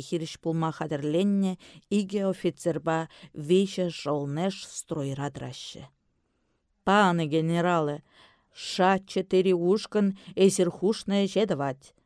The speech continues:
Рапорт паракане Вержбицкий Харунжий», икӗ удым малалла тухса каларӗ офицерсенчен пӗри, самыртараххи. Турханов ун питне хунарпа ҫутатрӗ те тӳрех палласа илчӗ.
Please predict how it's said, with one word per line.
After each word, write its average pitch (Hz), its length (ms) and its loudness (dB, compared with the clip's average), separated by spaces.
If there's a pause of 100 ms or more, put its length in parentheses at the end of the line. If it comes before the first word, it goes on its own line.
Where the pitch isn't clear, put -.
(240)
Рапорт 160 520 -2
паракане 196 760 2 (300)
Вержбицкий 165 1000 0
Харунжий», 180 760 0 (440)
икӗ 175 320 0
удым 160 320 -2
малалла 151 400 0
тухса 147 320 -8
каларӗ 196 440 -2 (100)
офицерсенчен 156 1040 -6
пӗри, 151 460 -6 (300)
самыртараххи. 156 1040 -4 (1200)
Турханов 233 640 6 (120)
ун 208 240 4
питне 185 340 0
хунарпа 160 460 -2
ҫутатрӗ 175 520 -4
те 165 200 0
тӳрех 165 520 -4
палласа 151 400 -4
илчӗ. 147 560 -4